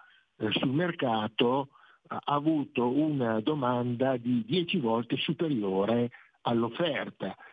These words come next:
E, e, e questo ha creato de-, delle,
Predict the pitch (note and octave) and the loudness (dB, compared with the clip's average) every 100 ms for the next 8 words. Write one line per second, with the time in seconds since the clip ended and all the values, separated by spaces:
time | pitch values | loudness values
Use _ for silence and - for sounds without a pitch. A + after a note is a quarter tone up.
0 | - - A#2 - C#3 C#3 C3+ C#3+ - E3+ | -20 -4 -4 0 0 0 -2 -4 -2 -2
1 | E3+ - F#3+ F3 D3+ C3+ B2 A#2 A2+ A2 | -2 -2 0 0 2 2 2 2 2 0
2 | A2 F2 A#2 A2+ - B2+ C3+ B2+ C#3 A#2+ | -2 -4 -6 -4 0 0 0 -2 -4 -2
3 | G2+ F#2 - G#2 G#2 G2 F#2 | -2 -4 -4 -2 0 0 -2